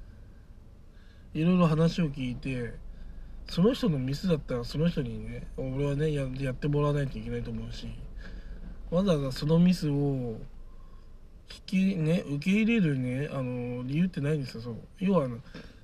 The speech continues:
自分にやる理由がなければやる必要はないんですよ。だから断る必要があるんですよ。別にね、怒ったっていいんですよ。当たり前ですよ。だって、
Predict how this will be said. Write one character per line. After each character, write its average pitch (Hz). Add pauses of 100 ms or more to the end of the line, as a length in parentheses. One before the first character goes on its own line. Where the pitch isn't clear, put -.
(180)
自 147
分 226
に 226
や 214
る 220
理 170
由 202
が 208
な 196
け 190
れ 151
ば 127
や 131
る 151
必 143
要 151
は 139
な 135
い 131
ん 123
で 117
す 117
よ。 127
だ 180
か 180
ら 139
断 170
る 156
必 143
要 139
が 135
あ -
る 127
ん 123
で 127
す -
よ。 - (800)
別 160
に 202
ね、 202
怒 151
っ 269
た -
っ 139
て 135
い -
い 135
ん 135
で 127
す -
よ。 107 (300)
当 147
た 185
り 190
前 180
で 151
す 131
よ。 123 (140)
だ 139
っ -
て、 120